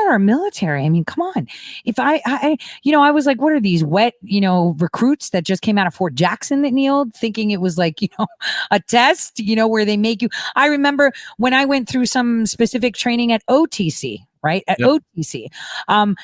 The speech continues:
Speaker 1: I was told to salute squirrels and, and, and, and rocks. And,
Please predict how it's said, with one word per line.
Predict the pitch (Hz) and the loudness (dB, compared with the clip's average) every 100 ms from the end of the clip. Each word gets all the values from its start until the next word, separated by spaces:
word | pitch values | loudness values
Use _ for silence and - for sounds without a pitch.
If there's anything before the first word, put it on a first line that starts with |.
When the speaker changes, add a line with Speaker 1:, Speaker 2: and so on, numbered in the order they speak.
| - - | -4 2
Speaker 1:
I | 302 | 2
was | 285 | 4
told | 294 277 | 2 2
to | 240 | 0
salute | - 190 208 180 | 0 0 0 -4
squirrels | - - 160 175 180 180 175 165 | -8 -2 2 4 4 4 2 0
and, | 156 139 - - - 156 | 0 -2 -4 -12 -10 -8
and, | 165 - - | -6 -8 -4
and, | 175 165 | -2 -2
and | 165 165 151 | 0 0 2
rocks. | 175 196 190 180 - - | 4 4 4 2 -4 -8
And, | - 156 156 | -6 -2 -2